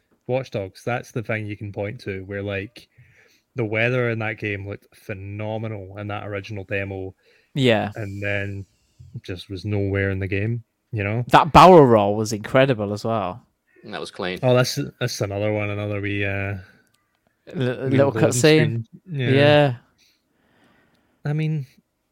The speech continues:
Speaker 1: again
Speaker 2: But, but what about if they pull it off, Scott? What about if this is it? I
Speaker 1: Again,
Speaker 2: always think that. <laughs> You have
Speaker 1: I'm,
Speaker 2: to
Speaker 1: I'm
Speaker 2: hold
Speaker 1: not
Speaker 2: on, help,
Speaker 1: trying,
Speaker 2: do you?
Speaker 1: <laughs> I'm not trying to be pessimistic,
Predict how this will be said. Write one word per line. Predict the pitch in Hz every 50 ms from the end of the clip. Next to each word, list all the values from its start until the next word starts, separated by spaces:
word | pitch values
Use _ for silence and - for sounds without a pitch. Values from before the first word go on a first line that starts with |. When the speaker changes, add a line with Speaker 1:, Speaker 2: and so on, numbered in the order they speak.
| _ _ _ _ _ _ -
Speaker 1:
again | 147 139 165 165 160 151 143
Speaker 2:
But, | 127 - - 156
but | 202 208 180 160
what | 196 202 214
about | 220 - 190 190 196 -
if | 175 160
they | 170 170 -
pull | - - 151 131
it | 139 -
off, | 139 139 143 -
Scott? | - - - - - -
What | 143 147
about | 151 - 151 156 92
if | 104 - -
this | 139 135 131 -
is | 131 123 117
it? | 110 104 - - -
I | - 170
Speaker 1:
Again, | 160 151 143 151
Speaker 2:
always | 165 165 160
think | - 160 143 131
that. | 135 131 - - _
<laughs> | _ _ _ _ - -
You | 151 190
have | 165 156 147
Speaker 1:
I'm, | 156
Speaker 2:
to | 156 202
Speaker 1:
I'm | 185
Speaker 2:
hold | - 175 160 165 165
Speaker 1:
not | 151 147
Speaker 2:
on, | 139
help, | 139 143 135 131 180
Speaker 1:
trying, | 175
Speaker 2:
do | 131 131 131
you? | 127 123 - 151 - - -
Speaker 1:
<laughs> | 151 - - -
I'm | 214 185 - -
not | - 196 196 175
trying | - - - 143 131 - 196 180 -
to | - 165
be | - 135 156
pessimistic, | - - 160 151 139 - - 151 135 - 135 - - - 151 - - - - -